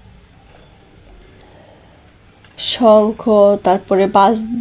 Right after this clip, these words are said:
বাদ্যযন্ত্র আর কি। আর এগুলো পোশাক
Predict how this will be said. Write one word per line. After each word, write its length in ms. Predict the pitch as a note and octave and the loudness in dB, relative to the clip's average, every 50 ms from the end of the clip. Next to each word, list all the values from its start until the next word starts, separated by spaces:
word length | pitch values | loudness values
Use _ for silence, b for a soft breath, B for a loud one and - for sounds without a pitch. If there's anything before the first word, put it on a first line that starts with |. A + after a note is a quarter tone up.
| A3+ - - | -12 -12 -6
বাদ্যযন্ত্র 1700 | - G3+ G3+ G3 G#3 G3 G3+ F3 G3 G3+ - G3 G3 F#3+ F#3+ F#3+ G3 G#3+ G3+ - - G3+ G3 - F#3+ F#3 F#3 F#3 F#3+ - - F#3+ F#3+ F#3+ | -4 -2 0 2 2 0 0 0 -6 -2 2 2 4 4 4 4 2 0 -4 -6 -6 -6 -2 0 2 2 2 2 0 0 -2 0 0 2
আর 180 | F#3+ F#3 F3+ G3+ - | 0 0 -2 -4 -6
কি। 260 | - G3 G3+ A#3 D4+ | -4 0 0 2 2
আর 220 | D4+ A#3 A2 G#3+ F#3 | 2 2 2 2 4
এগুলো 420 | F#3+ F#3+ F3 - F#3+ F#3+ G3 G3 G3 - | 2 2 2 2 0 0 0 0 -2 -2
পোশাক 400 | - F#3+ F#3+ F#3+ - - G3 G#3+ | -2 -2 -2 -2 -2 -2 -2 -2